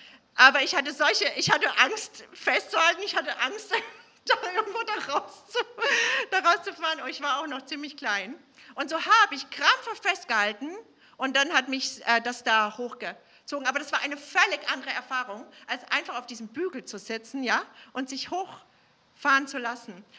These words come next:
Und das ist für mich wirklich wie so ein Bild geworden, also für das Wort Gottes und auch für den, für das Vertrauen in Gott. Es ist wie so ein Bügel, auf den du musst einfach nur sitzen bleiben.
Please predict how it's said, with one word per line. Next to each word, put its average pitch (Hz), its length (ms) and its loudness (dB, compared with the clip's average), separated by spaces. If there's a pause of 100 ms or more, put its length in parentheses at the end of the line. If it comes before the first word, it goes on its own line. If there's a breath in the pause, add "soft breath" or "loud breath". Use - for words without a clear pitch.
(120)
Und 277 260 0
das 294 160 0
ist - 160 -10
für 339 100 -8
mich 359 220 -8
wirklich 320 300 -8
wie 330 80 -8
so 302 120 -8
ein 269 160 -6
Bild 480 300 -2
geworden, 233 480 -2 (500 loud breath)
also 285 240 2
für 294 200 -10
das 269 340 -12
Wort 415 320 0
Gottes 349 300 -2
und 262 280 -12
auch 320 160 2
für 311 140 -6
den, 277 320 -6
für 294 160 -8
das 277 180 -8
Vertrauen 311 640 -2
in 269 120 -8
Gott. 302 200 0
Es 262 140 -6
ist - 200 -14
wie 294 60 -8
so 311 200 -8
ein 240 140 -4
Bügel, 294 340 -6
auf 262 160 -8
den 302 200 -12 (220 loud breath)
du 302 80 -12
musst 311 420 -8
einfach 302 200 -8
nur 285 180 -6
sitzen 330 460 -10
bleiben. 190 360 -12